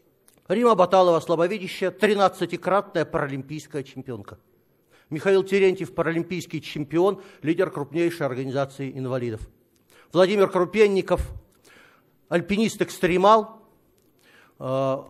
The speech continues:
руководитель организации, которая занимается дистанционным образованием инвалидов и, соответственно, телеведущий. Я просто прошу всех, коллеги, когда мы выступаем по таким очень болезненным вопросам,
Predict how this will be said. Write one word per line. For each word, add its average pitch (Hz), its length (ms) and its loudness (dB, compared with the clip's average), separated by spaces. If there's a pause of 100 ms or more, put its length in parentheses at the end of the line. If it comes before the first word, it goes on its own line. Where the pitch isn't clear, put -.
(140)
руководитель 202 640 4
организации, 190 580 4
которая 175 300 -2
занимается 180 500 0
дистанционным 160 640 -2
образованием 160 680 0
инвалидов 170 640 -4 (260)
и, 208 160 -4
соответственно, 170 800 0
телеведущий. 143 880 -6 (360)
Я 185 140 -2
просто 185 300 -6
прошу 165 260 -6
всех, 143 300 -4
коллеги, 117 300 -8
когда 143 260 -6
мы 147 300 -6 (260)
выступаем 147 560 0
по 139 100 -6
таким 160 340 -6
очень 156 360 -8
болезненным 131 560 -4
вопросам, 117 500 -6